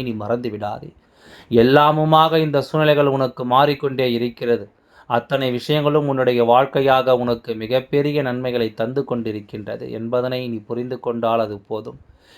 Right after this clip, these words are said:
என்னவாகும் என்று நீ நினைத்திருந்தாலும், ஏதுவாகும் என்று நீ யோசித்திருந்தாலும், இனி நடத்தக்கூடிய விஷயங்கள் ஒவ்வொன்றிலும் உனக்கான பேரானந்தத்தை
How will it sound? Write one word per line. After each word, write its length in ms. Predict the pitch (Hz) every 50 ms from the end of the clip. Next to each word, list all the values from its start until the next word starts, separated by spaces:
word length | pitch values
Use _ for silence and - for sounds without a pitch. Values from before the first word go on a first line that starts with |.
| _ _
என்னவாகும் 720 | - 120 120 131 160 165 165 156 156 151 147 143 139 143 139
என்று 240 | 135 135 131 127 135
நீ 120 | 123 127
நினைத்திருந்தாலும், 840 | 123 120 123 135 131 135 - 139 135 131 131 135 135 135 135 135 135 131
ஏதுவாகும் 600 | 123 127 139 139 143 135 135 135 131 127 131 127
என்று 200 | 127 123 120 120 120
நீ 80 | 117 117 110
யோசித்திருந்தாலும், 920 | 113 113 117 - - 123 113 - 127 120 123 123 123 127 127 123 127 123
இனி 160 | 120 117 117 120
நடத்தக்கூடிய 760 | 117 113 117 127 123 - 139 127 - - 127 123 120 117 117
விஷயங்கள் 480 | 110 104 - - 135 135 127 120 117
ஒவ்வொன்றிலும் 680 | 110 110 113 117 120 131 131 131 127 135 131 135 135 131
உனக்கான 520 | 120 113 117 113 - - 117 117 113 110 107 -
பேரானந்தத்தை 800 | - 110 110 110 113 113 117 123 127 131 127 - - - 147